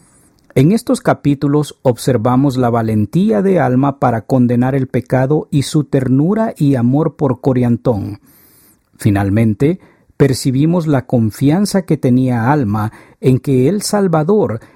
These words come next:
vendrá a quitar pecados y para declarar las gratas nuevas de la salvación a los que se arrepientan. Alma, capítulo treinta y nueve, versículo quince.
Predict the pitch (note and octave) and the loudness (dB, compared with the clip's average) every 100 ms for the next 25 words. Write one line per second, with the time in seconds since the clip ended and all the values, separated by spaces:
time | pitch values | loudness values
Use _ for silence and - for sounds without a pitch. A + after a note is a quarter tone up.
0 | _ A2 A#2+ A2 G#2+ A2+ C#3+ E3+ E3+ D#3 | _ -2 0 0 0 0 0 -2 -2 -6
1 | - C#3 C#3 - G2+ _ C#3+ D#3+ F3 G3 | -2 -2 -2 -4 -6 _ 0 0 0 -2
2 | - - D3 B2 _ D3 G3 A3 G3 F#3 | -4 -4 -2 -2 _ -2 0 0 0 -2
3 | F3 E3 E3 F3 - C3+ A#2+ G#2+ B2+ D3 | 0 0 0 0 -2 -2 -2 0 0 0
4 | - D#3 C#3+ C3 C#3 D3 C3+ B2 A#2 - | 0 -2 0 0 0 0 -2 -2 -2 -2
5 | F3 G3 F3+ - E3+ C#3+ D#3+ - - _ | -2 0 -2 -2 0 0 0 -4 -14 _
6 | _ - G#2+ A2 B2 C#3 - C#3+ - C#3 | _ -4 -2 2 0 0 -2 -2 0 -2
7 | B2+ C#3 - B2 G2+ F#2+ F#2+ F#2 G2+ _ | 0 -2 -2 -2 0 -2 -4 -4 -8 _
8 | _ _ _ _ _ - G#2+ G2+ G#2+ B2+ | _ _ _ _ _ -4 -2 0 0 -2
9 | D#3+ _ _ _ - C#3+ - G3 G#3 A3+ | -6 _ _ _ 0 0 0 -2 0 0
10 | G#3 F3+ D#3 B2+ B2+ A2+ B2+ B2 C#3 - | 0 2 0 2 0 0 0 0 -2 -2
11 | - A#2+ G#2+ - C3 C#3 C3+ - A2+ G2 | -2 -2 -2 -2 -2 0 0 0 -2 -2
12 | - G#2 G#2+ | -4 -8 -10